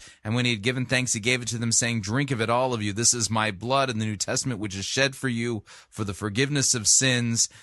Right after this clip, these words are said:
Do this as often as you drink it in remembrance of me.'"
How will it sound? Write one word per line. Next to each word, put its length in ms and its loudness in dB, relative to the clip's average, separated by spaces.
Do 200 4
this 240 6
as 240 2
often 280 4
as 140 0
you 80 -2
drink 300 0
it 100 0
in 140 0
remembrance 640 2
of 140 -4
me.'" 480 2